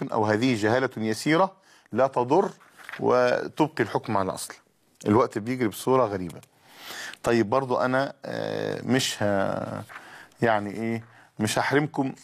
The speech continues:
إن أنا أشير إشارة برضو إلى مع-، مع-، يعني مجمل الأبيات.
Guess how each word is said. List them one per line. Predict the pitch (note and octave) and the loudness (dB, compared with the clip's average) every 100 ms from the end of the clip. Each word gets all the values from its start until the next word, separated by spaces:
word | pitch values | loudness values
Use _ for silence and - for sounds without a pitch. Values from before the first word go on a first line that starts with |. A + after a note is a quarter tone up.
| _ - - _ - - | _ -20 -20 _ -4 2
إن | A2 | 4
أنا | B2+ B2+ B2+ - - - - | 4 4 0 -2 -8 -6 -4
أشير | A2+ C#3 A#2+ | -2 0 0
إشارة | A2 - A#2+ A#2 | -2 2 2 4
برضو | A2 A2+ A#2 A2 | 2 -2 -4 -6
إلى | A#2 G#2+ G#2 A2 | -6 -2 0 2
مع-، | A#2 - | 0 0
مع-، | B2 A#2+ G#2+ | 2 0 0
يعني | G#2+ G#2+ | 0 2
مجمل | C3 A#2 G#2 | 0 0 -2
الأبيات. | - F#2 F2 - | -4 -4 -6 -8